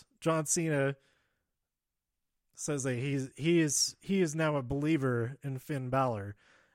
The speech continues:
and that's pretty awesome too. So I, I'm super excited for that. I mean, um, not, not, I do like Braun Strowman a lot, but we have seen him fight.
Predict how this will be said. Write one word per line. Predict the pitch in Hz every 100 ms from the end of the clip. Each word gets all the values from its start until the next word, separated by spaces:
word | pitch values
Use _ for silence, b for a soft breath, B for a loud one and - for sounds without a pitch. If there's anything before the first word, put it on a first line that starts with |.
| -
and | 127
that's | 127 -
pretty | 147 127
awesome | 117 110 - 107
too. | - 131 101 b b b b
So | - 151 139 107 _ _ _ _ -
I, | 165 175
I'm | - 175 185
super | - 220 190 175
excited | 160 160 156 143
for | 156
that. | 135 131 123 123 - - - -
I | 156 165
mean, | 156 156 147 143 139 135 -
um, | 147 143 135 135 131 127 - _ _ _ _ _ _ _ _ _
not, | 160 185 190 - - -
not, | 180 165
I | - 156
do | 139 208 202
like | 180 180 - - _ _ _
Braun | 143 151 160
Strowman | 165 - 175 160
a | 139
lot, | 127 127 175 - 135
but | 135 147
we | 151
have | 175 151
seen | - 196 202
him | 185 170
fight. | 151 160 165 147 -